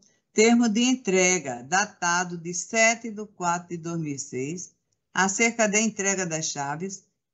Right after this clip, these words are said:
assinado tanto pelo chefe da secretaria como pela advogada da apelante, não sendo cabível a alegação do apelante de que entregou as chaves um ano antes do apontado na sentença.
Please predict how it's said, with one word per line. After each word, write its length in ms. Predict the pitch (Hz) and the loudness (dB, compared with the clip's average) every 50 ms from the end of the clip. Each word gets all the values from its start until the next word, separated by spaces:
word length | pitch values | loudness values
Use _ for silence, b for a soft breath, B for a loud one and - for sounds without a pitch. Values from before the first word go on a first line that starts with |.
| _ _ | _ _
assinado 1120 | - 180 190 - - 226 220 208 190 185 185 190 196 202 208 202 202 220 220 220 214 - _ _ _ _ | -2 0 0 0 0 0 0 2 2 2 4 4 4 4 2 0 -2 -4 -4 -4 -6 -8 _ _ _ _
tanto 380 | - 220 247 277 277 - 247 | -2 0 0 0 -2 -6 -8
pelo 260 | 226 - 233 226 214 202 | -6 -4 -2 -2 -2 -2
chefe 380 | - - 190 185 175 170 175 | -4 0 0 0 0 0 -2
da 100 | 165 165 | -4 -6
secretaria 920 | 165 - 180 165 - 185 185 185 185 208 208 202 208 220 233 262 277 269 - _ _ _ _ _ _ _ - | -6 -4 -6 -6 -4 -4 -4 -2 0 0 2 2 2 2 2 0 -2 -4 -8 _ _ _ _ _ _ _ -2
como 280 | - 196 208 202 202 | 2 2 2 2 2
pela 260 | - 202 196 196 196 | 2 2 2 4 4
advogada 760 | 196 180 175 180 170 170 175 165 156 156 165 165 175 170 175 170 | 4 4 4 4 4 4 2 2 4 4 4 4 4 2 0 -2
da 200 | 160 170 165 165 | 0 0 0 0
apelante, 680 | 160 180 180 175 165 165 165 175 170 175 - 117 120 - _ _ _ _ _ | 0 -2 -2 -2 -2 -2 -2 -2 -4 -4 -6 -10 -14 -16 _ _ _ _ _
não 180 | - 160 175 180 | -2 0 0 0
sendo 360 | 175 - 190 185 190 196 196 | 0 0 0 0 0 0 2
cabível 560 | 196 220 214 202 170 156 170 185 190 185 190 | 4 4 4 4 4 2 2 2 2 2 2
a 60 | 175 | 2
alegação 680 | 175 175 175 165 165 156 151 - - 165 165 170 175 175 | 2 2 0 -2 -2 -2 -4 -4 -4 -2 -2 0 0 -2
do 180 | 165 165 202 240 | -2 -2 0 0
apelante 680 | 254 240 247 208 180 165 147 139 143 151 151 151 160 160 | 0 0 0 0 0 0 0 -2 -2 -4 -4 -6 -6 -6
de 140 | 160 180 | -6 -6
que 120 | 175 - 185 | -2 0 2
entregou 640 | 185 196 196 196 - 202 196 180 147 143 160 165 175 | 4 4 2 2 4 4 4 4 4 2 2 2 2
as 140 | 170 165 | 2 2
chaves 560 | - - 160 160 165 165 165 170 165 - - _ _ _ _ _ _ _ _ _ - | 0 0 2 2 2 2 0 -2 -6 -8 -10 _ _ _ _ _ _ _ _ _ -2
um 300 | 240 262 285 285 269 240 | 0 2 4 6 6 8
ano 320 | 233 240 240 240 220 190 175 | 8 8 8 8 8 8 8
antes 580 | 175 180 180 175 175 185 180 180 - - _ _ - | 6 6 4 4 2 -2 -4 -4 -6 -12 _ _ -12
do 180 | 143 156 185 | -6 -2 0
apontado 600 | 190 190 190 185 185 180 175 180 170 151 147 147 | 0 0 0 0 -2 -2 0 0 -2 -2 -2 -2
na 160 | 147 151 156 160 | -4 -4 -4 -4
sentença. 640 | - 165 165 160 - - 113 107 110 - - | -2 -4 -4 -4 -4 -6 -8 -8 -10 -12 -14